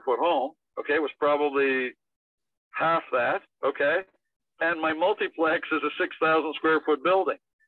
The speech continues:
and my multiplex is worth less than half of what the home sold for.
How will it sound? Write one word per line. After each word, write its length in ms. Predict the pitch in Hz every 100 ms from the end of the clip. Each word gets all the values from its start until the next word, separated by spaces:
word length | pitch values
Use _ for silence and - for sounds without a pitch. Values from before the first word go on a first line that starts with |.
| _ -
and 200 | 165 156
my 220 | 151 147 156
multiplex 560 | 226 214 - 151 151 - _
is 120 | 160 151
worth 220 | 170 180 165
less 200 | 170 196 -
than 120 | 160
half 460 | 151 349 359 233 - - _ _ _ _ -
of 120 | 165
what 160 | 202 -
the 80 | -
home 280 | 254 320 -
sold 220 | 156 127 -
for. 160 | -